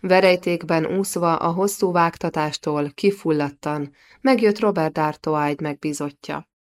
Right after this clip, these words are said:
Látszólag jelentéktelen hírt hozott. Mao grófnő gyanús titkolódzásba burkolva utazását Artoisba érkezett,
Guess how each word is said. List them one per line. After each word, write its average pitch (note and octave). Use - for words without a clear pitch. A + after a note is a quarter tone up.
Látszólag G3+
jelentéktelen D3+
hírt D3+
hozott. D3
Mao F3
grófnő F3+
gyanús G#3+
titkolódzásba D#3+
burkolva E3
utazását D#3+
Artoisba D3+
érkezett, D#3